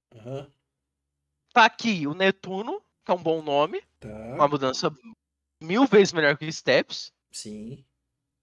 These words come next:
Speaker 2: E de suporte, talvez, o Tela suba.
Speaker 1: M V P do Academy, né?
Speaker 2: Sim.
Speaker 1: Seria justo.
Speaker 2: Eu não gosto do nome, mas ok.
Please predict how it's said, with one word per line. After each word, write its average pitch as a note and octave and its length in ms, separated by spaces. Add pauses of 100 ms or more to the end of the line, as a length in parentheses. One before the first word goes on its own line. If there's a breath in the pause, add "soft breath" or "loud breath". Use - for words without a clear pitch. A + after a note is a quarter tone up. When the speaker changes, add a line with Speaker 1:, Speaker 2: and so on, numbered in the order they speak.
(840)
Speaker 2:
E A3 120
de A3 220
suporte, G3 580
talvez, E3+ 520
o F3 320
Tela E3 320
suba. - 420 (640)
Speaker 1:
M G3 160
V D3+ 140
P C#3+ 160
do D3+ 60
Academy, A2+ 520
né? A2 240 (640)
Speaker 2:
Sim. G#2+ 200 (540)
Speaker 1:
Seria B2+ 300
justo. - 500 (420)
Speaker 2:
Eu A3+ 160
não B3+ 120
gosto G#3 340
do A3 60
nome, G#3+ 260
mas A3+ 240
ok. A#2 400